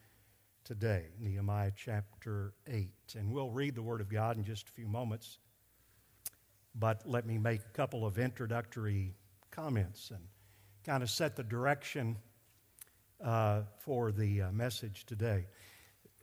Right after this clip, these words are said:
Uh, Jan and I walk. Uh, we try to walk every morning unless I have a, an early morning appointment, and as we walk, we, uh, we look at yards.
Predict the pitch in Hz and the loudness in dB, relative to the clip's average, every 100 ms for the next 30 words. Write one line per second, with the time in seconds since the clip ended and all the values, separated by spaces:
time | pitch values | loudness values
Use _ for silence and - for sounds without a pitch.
0 | - 113 110 143 147 135 120 117 120 135 | -16 -10 2 6 6 6 6 6 6 6
1 | 117 135 - - 107 101 95 101 113 104 | 4 2 -10 -2 2 4 2 -2 -6 -2
2 | 139 147 113 113 107 127 117 107 110 117 | 2 2 2 0 0 0 2 2 2 2
3 | 143 120 104 104 110 101 104 110 95 90 | 2 2 2 0 0 -2 0 0 -2 -8
4 | - - - - _ _ - 110 - 127 | -16 -20 -20 -20 _ _ -8 -8 -2 0
5 | 123 104 117 165 120 131 110 98 98 156 | 2 0 0 -2 0 2 2 2 2 4
6 | 165 123 139 - 151 117 117 113 107 113 | 4 0 -2 -4 -2 0 0 -2 -2 -2
7 | 104 160 127 135 - - - _ _ _ | 2 4 4 2 -6 -20 -20 _ _ _
8 | _ _ _ _ - - _ - - - | _ _ _ _ -20 -20 _ -20 -20 -12
9 | 160 160 170 160 143 143 151 151 180 180 | 2 6 8 10 8 4 0 4 4 2
10 | 175 156 175 165 131 110 107 - - | 0 4 8 10 10 6 0 -4 -4